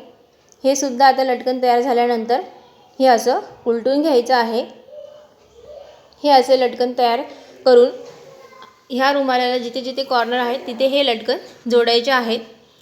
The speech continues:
आता बघा मी हे जोडून घेतलेले आहेत. आता हे कसे जोडायचे बघा, सुईत मी इथे चार पदरी दोरा घेतलेला आहे, ओवून घेतलेला आहे आणि दोऱ्याला शेवटी गाठ मारलेली आहे.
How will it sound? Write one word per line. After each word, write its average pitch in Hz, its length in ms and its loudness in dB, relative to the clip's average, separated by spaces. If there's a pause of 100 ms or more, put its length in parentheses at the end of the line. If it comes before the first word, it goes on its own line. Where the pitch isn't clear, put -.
आता 233 180 -4
बघा 240 220 0
मी 262 100 -2
हे 277 140 -2
जोडून 240 320 0
घेतलेले 233 400 -2
आहेत. 240 260 0 (440)
आता 226 160 -4
हे 277 100 0
कसे 262 300 -4
जोडायचे 247 400 -2
बघा, 233 280 -2 (500)
सुईत 285 340 -6
मी 294 160 -6
इथे 277 500 -6 (120)
चार 269 220 0
पदरी 269 300 -6
दोरा 254 260 -2
घेतलेला 233 400 -4
आहे, 240 180 -6
ओवून 240 300 -4
घेतलेला 233 400 -4
आहे 226 200 -4 (460)
आणि 233 260 -2 (120)
दोऱ्याला 233 380 -4
शेवटी 240 300 -6
गाठ 226 260 -4
मारलेली 226 420 -4
आहे. 220 220 -4